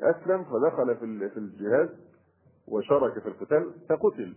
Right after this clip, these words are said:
فهو لم يمتنع عن أداء الصلاة، وإلا لو كان حضر وقت صلاة لوجب عليه أن يصليها. وعن أبي الدرداء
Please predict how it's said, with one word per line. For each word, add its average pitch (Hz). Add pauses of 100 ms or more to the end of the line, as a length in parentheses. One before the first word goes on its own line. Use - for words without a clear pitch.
(200)
فهو 127
لم 190
يمتنع 170
عن 123
أداء 120
الصلاة، 107
وإلا 139
لو 120
كان 147
حضر 165
وقت 151
صلاة 156 (760)
لوجب 120
عليه 131
أن 151
يصليها. 104 (4000)
وعن 147
أبي 175
الدرداء 143